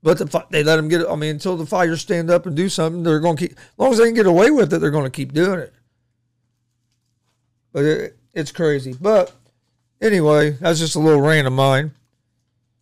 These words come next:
But I think it's, I think it's bullshit. That, I mean,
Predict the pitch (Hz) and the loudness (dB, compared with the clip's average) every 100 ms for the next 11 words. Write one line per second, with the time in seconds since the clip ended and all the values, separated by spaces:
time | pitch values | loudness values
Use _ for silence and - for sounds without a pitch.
0 | _ _ _ _ _ - 139 131 180 160 | _ _ _ _ _ -10 -8 -4 -2 -2
1 | 156 139 - - 160 156 143 127 156 165 | -2 -4 -8 -4 -2 -2 -4 -4 0 0
2 | - 139 131 156 160 _ _ - 165 131 | 0 -4 -4 -10 -16 _ _ -16 -10 -8
3 | 120 117 | -8 -12